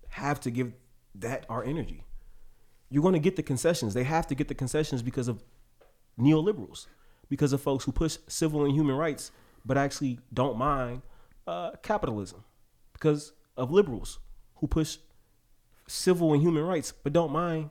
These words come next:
capitalism. This is going to happen. You don't need to, the, the,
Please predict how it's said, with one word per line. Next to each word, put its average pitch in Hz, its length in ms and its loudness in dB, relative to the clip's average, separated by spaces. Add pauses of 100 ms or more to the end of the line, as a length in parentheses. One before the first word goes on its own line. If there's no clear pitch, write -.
(140)
capitalism. 170 480 0
This 170 160 0
is 165 120 -2
going 160 240 0
to 92 100 -6
happen. 101 460 -8 (1300)
You 151 100 -4
don't 190 240 4
need 208 260 0
to, 226 160 -12
the, 160 180 -8
the, 156 200 -4